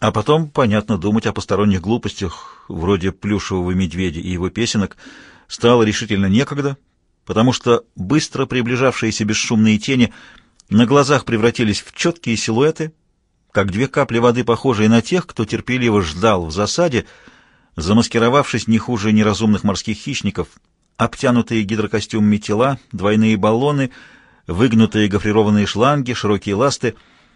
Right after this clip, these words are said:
Как и над засадой, над плывущими не поднималось ни единого пузырька отработанного воздуха. Аппараты замкнутого цикла, конечно, крайне удобная придумка для тех, кто ходит в гости незваным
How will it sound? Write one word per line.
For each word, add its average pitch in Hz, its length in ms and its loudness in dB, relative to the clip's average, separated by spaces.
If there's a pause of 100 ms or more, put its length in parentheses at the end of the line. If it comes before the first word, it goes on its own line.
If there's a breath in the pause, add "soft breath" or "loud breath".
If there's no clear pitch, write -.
(580 soft breath)
Как 123 360 -2
и 120 100 4
над 110 160 4
засадой, 160 500 2
над 117 160 4
плывущими 113 640 0 (460 soft breath)
не 101 160 2
поднималось 135 580 0
ни 117 120 0
единого 160 500 -2
пузырька 139 480 -2
отработанного 117 640 0
воздуха. 92 460 -6 (880)
Аппараты 147 500 0
замкнутого 131 500 -2
цикла, 131 300 -2
конечно, 107 380 0
крайне 95 280 0
удобная 139 400 -2
придумка 143 500 -6 (600 soft breath)
для 101 200 0
тех, 117 180 -2
кто 107 160 -4
ходит 101 260 0
в 82 80 -8
гости 98 300 -2
незваным 107 640 0